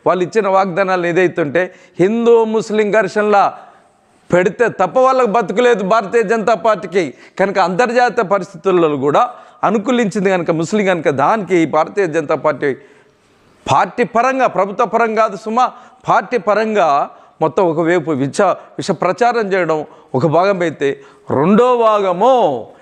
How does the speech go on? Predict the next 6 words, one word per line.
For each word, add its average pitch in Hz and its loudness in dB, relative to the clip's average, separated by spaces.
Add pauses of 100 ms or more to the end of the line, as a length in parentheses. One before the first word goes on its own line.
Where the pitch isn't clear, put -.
(200)
ఈరోజు 196 2
ప్రపంచవ్యాప్తంగా, 196 0 (300)
ప్రపంచవ్యాప్తంగా 190 0
అమెరికన్ 190 2
సామ్రాజ్యవాదులు 185 0 (400)
అప్రతిహతంగా 196 0